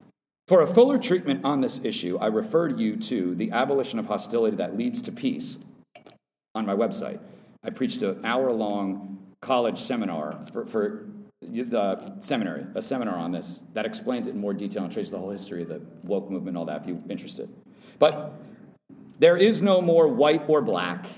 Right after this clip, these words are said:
and there is no more white or P O C, people of color. That one burns me, 'cause they just had to broaden it to include more victim groups to have more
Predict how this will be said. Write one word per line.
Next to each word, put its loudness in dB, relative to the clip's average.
and 0
there 0
is 0
no 2
more 2
white 0
or 0
P -2
O -2
C, -6
people -6
of -8
color. -6
That -8
one -12
burns -14
me, -18
'cause -6
they -2
just -2
had -2
to -4
broaden -2
it -10
to -6
include -4
more -4
victim -6
groups -8
to -10
have -6
more -6